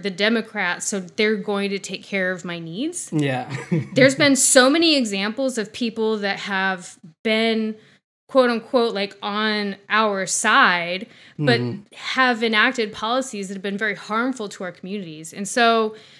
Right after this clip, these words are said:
Speaker 1: staying active is what's necessary,
Speaker 2: Mm-hmm.
Speaker 1: regardless of who we vote for.
Speaker 2: Yeah, and staying active doesn't mean, like, looking at their tweets, 'cause looking at their tweets is very different from what they actually voted on,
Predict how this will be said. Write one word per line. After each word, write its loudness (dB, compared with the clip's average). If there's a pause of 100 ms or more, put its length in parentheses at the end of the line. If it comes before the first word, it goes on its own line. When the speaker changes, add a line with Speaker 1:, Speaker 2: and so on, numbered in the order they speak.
(680)
Speaker 1:
staying 0
active -4
is -10
what's -10
necessary, -12
Speaker 2:
Mm-hmm. -2
Speaker 1:
regardless -2
of -12
who -10
we -12
vote -16
for. -18 (460)
Speaker 2:
Yeah, 2 (100)
and 0
staying 4
active -2
doesn't -6
mean, -2
like, -4 (340)
looking -2
at -6
their -4
tweets, -8 (440)
'cause -2
looking 4
at 0
their -2
tweets -4
is -10
very -2
different -6
from -6
what -6
they -8
actually -10
voted -10
on, -20